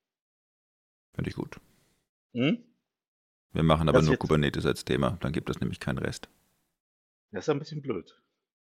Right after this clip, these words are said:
Speaker 2: Ich, ich merke schon so ein bisschen, dass die Arbeitsverteilung dann an der Stelle vielleicht jetzt nicht so ganz gleichmäßig ist.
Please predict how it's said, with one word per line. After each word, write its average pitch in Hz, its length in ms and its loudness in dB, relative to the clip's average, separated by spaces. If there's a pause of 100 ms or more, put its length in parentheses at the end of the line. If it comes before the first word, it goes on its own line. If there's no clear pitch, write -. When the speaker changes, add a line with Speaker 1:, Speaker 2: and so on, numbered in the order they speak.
(480)
Speaker 2:
Ich, - 260 -4
ich - 200 -8 (260)
merke 170 360 8
schon 160 200 2
so 147 100 4
ein 135 80 2
bisschen, 160 300 0
dass - 180 -8
die 160 100 -4
Arbeitsverteilung 110 800 2
dann 113 160 -4
an 107 120 -6
der 120 120 2
Stelle - 260 -6
vielleicht 120 260 -4
jetzt - 180 -8
nicht 127 140 -12
so 127 120 -4
ganz 117 360 -4
gleichmäßig - 560 -6
ist. - 180 -20